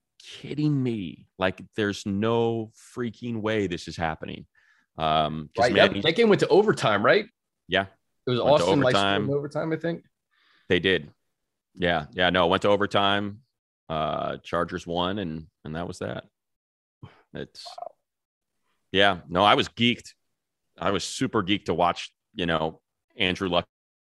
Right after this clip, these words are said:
Speaker 1: too at Dignity Health. Like, that, that's how much I love watching that guy play football. Um, I was like, "Yeah, this is gonna be great."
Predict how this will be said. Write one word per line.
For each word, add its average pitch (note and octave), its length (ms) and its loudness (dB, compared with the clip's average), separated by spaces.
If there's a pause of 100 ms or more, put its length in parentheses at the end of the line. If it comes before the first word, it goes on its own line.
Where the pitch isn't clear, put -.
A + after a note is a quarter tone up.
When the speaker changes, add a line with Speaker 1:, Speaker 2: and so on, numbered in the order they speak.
(320)
Speaker 1:
too F#2 180 -2
at D#2+ 120 -4
Dignity E2+ 280 -2
Health. E2+ 360 0
Like, C#2 160 -6
that, D#2+ 180 -4
that's D#2+ 180 -4
how F#2 80 -2
much F#2 200 -4
I E2+ 60 0
love D#2+ 280 -4
watching D#2 300 -6
that D#2+ 120 -10
guy D#2+ 120 -6
play E2 160 -6
football. - 480 -10 (540)
Um, D#2+ 520 -4 (320)
I - 80 -16
was - 140 -14
like, C#2+ 180 -10
"Yeah, C#2+ 160 -12
this C#2+ 140 -10
is - 40 -16
gonna C2 120 -12
be A#1+ 60 -14
great." B1+ 320 -12